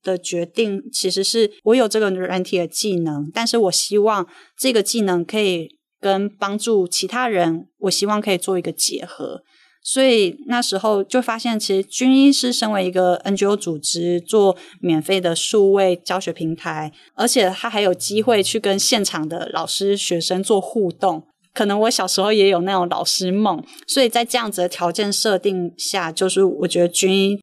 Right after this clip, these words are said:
就变成一个我很自然而然会去选择的答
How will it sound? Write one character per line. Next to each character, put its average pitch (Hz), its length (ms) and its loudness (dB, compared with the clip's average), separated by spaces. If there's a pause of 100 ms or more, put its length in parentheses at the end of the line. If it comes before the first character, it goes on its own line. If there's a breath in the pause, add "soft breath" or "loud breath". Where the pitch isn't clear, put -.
就 226 120 2
变 214 220 2
成 175 180 -2
一 175 80 -2
个 170 280 0
我 175 120 2
很 196 140 -2
自 - 160 -4
然 180 160 4
而 170 160 0
然 160 180 -2
会 185 140 -2
去 196 140 2
选 - 280 -4
择 - 220 -4
的 180 100 -8
答 147 280 -6